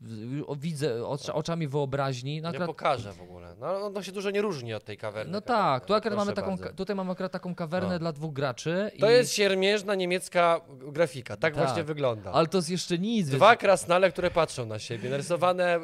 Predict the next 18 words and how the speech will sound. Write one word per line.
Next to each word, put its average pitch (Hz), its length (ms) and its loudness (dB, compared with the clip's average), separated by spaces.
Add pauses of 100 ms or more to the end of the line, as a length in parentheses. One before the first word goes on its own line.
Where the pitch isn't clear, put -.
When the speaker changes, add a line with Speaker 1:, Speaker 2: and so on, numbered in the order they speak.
Speaker 2:
kredkami 170 720 0 (380)
świecowymi. 131 600 -4
Speaker 1:
No, 127 520 -4
ta, 117 160 -4
ta 156 140 -2
podstawowa 160 500 -2
kawerna, 151 520 0
to 147 100 -6
tam 147 140 -6
właśnie 143 220 -6
też 147 160 -8
te 147 100 -6
krasnoludy 139 520 -8
są 139 200 -6
oczywiście 127 460 -12
w - 100 -14
tle 123 440 -4
i, - 120 -12